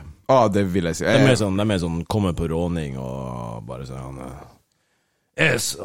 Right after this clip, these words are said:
Speaker 2: ja, har sikkert sånn ketchupflekk på genseren fra forrige måned, skjønner
Speaker 1: Ja,
Speaker 2: du?
Speaker 1: ja, ja.
Speaker 2: Så, eh, de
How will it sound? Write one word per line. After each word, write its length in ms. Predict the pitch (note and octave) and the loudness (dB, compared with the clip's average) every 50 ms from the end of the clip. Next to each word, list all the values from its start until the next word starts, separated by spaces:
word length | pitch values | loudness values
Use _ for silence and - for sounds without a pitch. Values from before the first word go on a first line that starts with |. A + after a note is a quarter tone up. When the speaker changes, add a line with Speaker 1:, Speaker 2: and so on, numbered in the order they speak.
| E2+ B1 B1 | -10 -8 -4
Speaker 2:
ja, 200 | E2 G2 F#2+ E2+ | -2 0 0 2
har 120 | E2+ G2 | 0 0
sikkert 220 | G2 F2+ G#2 G2 E2+ | -2 -2 -2 -4 -4
sånn 200 | E2 D#2+ E2 E2 - | -4 -4 -6 -6 -6
ketchupflekk 600 | - A2 F#2+ - - G#2 F2+ - - G2 E2 - - | -6 -6 -6 -6 -8 -10 -10 -8 -8 -8 -8 -8 -10
på 80 | F2 D#2 | -10 -8
genseren 400 | D2+ E2 F2 - - C2 D2+ D2+ | -8 -8 -6 -6 -8 -8 -8 -8
fra 460 | D#2+ E2 D#2+ D#2 D2+ D2+ D2+ D#2 D#2 | -6 -6 -4 -4 -4 -4 -6 -6 -8
forrige 460 | D2+ - - - F2 E2 D#2+ D#2+ D2+ C#2 | -10 -12 -8 -6 -4 -4 -2 -4 -4 -4
måned, 360 | D2 D2 D#2 D#2+ D#2 D#2 C#2 | -4 -4 -4 -4 -6 -6 -8
skjønner 140 | - - G2 | -6 -2 0
Speaker 1:
Ja, 140 | G#2 G#2 G2+ | 2 2 2
Speaker 2:
du? 80 | F#2+ | 2
Speaker 1:
ja, 120 | F2 E2 C#2 | 0 -2 -4
ja. 280 | - - - _ _ - | -6 -10 -16 _ _ -10
Speaker 2:
Så, 380 | - - A2+ G2+ F#2+ F#2+ F#2 F2+ | -4 0 2 4 4 4 4 2
eh, 360 | F2+ F2 E2 E2 E2+ D#2 D2 | 2 2 0 0 -2 -2 -4
de 120 | C2+ D2 | -4 -4